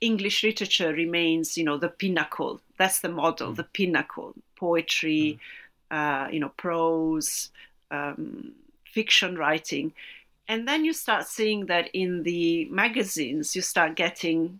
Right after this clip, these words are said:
Speaker 1: French and Russian, and then,
Speaker 2: Mm.
Speaker 1: uh, you know, particularly in the wonderful, you know, translations of Miraji for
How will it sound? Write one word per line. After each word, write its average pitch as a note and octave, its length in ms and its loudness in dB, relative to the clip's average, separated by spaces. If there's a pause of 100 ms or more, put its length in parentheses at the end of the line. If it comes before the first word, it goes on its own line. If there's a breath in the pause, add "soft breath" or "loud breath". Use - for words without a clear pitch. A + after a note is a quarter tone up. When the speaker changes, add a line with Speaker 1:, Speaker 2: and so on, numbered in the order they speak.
(140)
Speaker 1:
French A3 600 0
and D#3 200 -6
Russian, D#3+ 720 0 (500 loud breath)
and F#3+ 260 0
then, F#3 480 2
Speaker 2:
Mm. - 20 0
Speaker 1:
uh, E3+ 340 2
you F#3+ 80 -6
know, E3+ 100 0
particularly E3+ 640 0
in D#3+ 60 0
the D#3 100 0
wonderful, D#3+ 800 0 (300)
you E3 100 -4
know, D3 200 -6 (400 loud breath)
translations E3 720 0
of D#3+ 140 -2
Miraji F#3 640 0
for - 340 -6